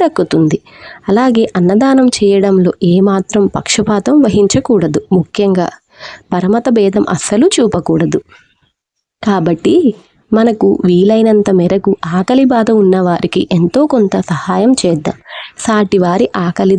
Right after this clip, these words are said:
తీర్చే ప్రయత్నం చేద్దాం. అన్నం పరబ్రహ్మ స్వరూపంగా గౌరవిద్దాం. మన నలుగురికి చేయూతనిద్దాం. ఇది కదండి ఈరోజు వీడియోలో మనం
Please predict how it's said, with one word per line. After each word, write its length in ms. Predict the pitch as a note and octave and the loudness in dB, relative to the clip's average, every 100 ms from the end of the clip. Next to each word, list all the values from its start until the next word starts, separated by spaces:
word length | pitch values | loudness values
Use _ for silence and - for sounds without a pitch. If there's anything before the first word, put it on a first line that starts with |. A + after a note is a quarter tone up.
| F3+ | 2
తీర్చే 320 | F#3 - G3+ G3+ | 0 0 -2 -2
ప్రయత్నం 400 | F#3+ F3 - B3+ E4+ | -2 -2 0 0 2
చేద్దాం. 340 | G#3+ D#3 E3 - _ E3+ | 0 -2 -4 -8 _ -2
అన్నం 240 | E3+ A#3+ G#3+ | 2 2 2
పరబ్రహ్మ 480 | E3+ F3 F3 G3+ G3+ | 0 0 0 2 2
స్వరూపంగా 680 | G#3 E3+ F3 F#3 G3+ F#3+ A3+ D4 | 0 -2 -2 0 0 0 2 2
గౌరవిద్దాం. 540 | A3+ E3+ E3 E3 D#3 D#3+ _ - - - - | 2 0 0 0 -2 -6 _ -18 -16 -16 -4
మన 120 | A#3+ B3 G3 | 0 2 2
నలుగురికి 580 | E3+ F3 F#3 A3 G#3+ A3+ - | 2 0 0 0 0 -2 -2
చేయూతనిద్దాం. 960 | - F3+ F#3+ G3+ G3 G3+ G3 D#3 D3 E3 - - _ _ _ _ _ _ _ _ _ - - - | 0 2 4 2 2 0 0 0 -2 -2 -6 -18 _ _ _ _ _ _ _ _ _ -20 -10 -2
ఇది 120 | G3 G3 | 0 0
కదండి 420 | F#3 F#3 F#3 F#3+ G#3+ - G#3+ | 0 0 2 2 0 0 0
ఈరోజు 320 | F#3 F3 G#3 G3 | 2 0 2 2
వీడియోలో 460 | F3+ F3+ F3+ F3 B3+ - - _ - - - - | 2 0 0 0 -2 -4 -20 _ -20 -20 -20 -4
మనం 180 | G3+ F#3+ | 0 2